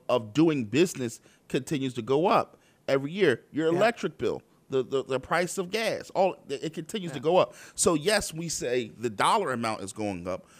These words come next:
Speaker 1: but the percentage that that dollar amount from the state represents in the whole pie is going down. So our state share of education,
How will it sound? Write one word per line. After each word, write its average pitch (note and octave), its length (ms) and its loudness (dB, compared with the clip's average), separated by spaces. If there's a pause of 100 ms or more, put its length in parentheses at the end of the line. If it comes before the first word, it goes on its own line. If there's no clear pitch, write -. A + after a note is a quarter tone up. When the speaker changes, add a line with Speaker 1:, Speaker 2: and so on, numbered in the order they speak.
(220)
Speaker 1:
but D3+ 160 2
the C#3 100 -2
percentage F#3 640 -4
that B2+ 180 -2
that C#3+ 220 -2
dollar C3 380 -2
amount A2 420 -4
from A2+ 220 -6
the G2 100 -6
state - 440 -4
represents A#2 720 -4
in A2+ 140 -4
the G#2 100 0
whole C3+ 400 0
pie G#2 440 0 (300)
is A#2+ 180 -4
going G2+ 420 -2
down. G2+ 300 -4 (340)
So - 300 2
our C3+ 180 2
state - 500 -2
share B2+ 420 0
of G#2+ 220 -2
education, G#2+ 720 -4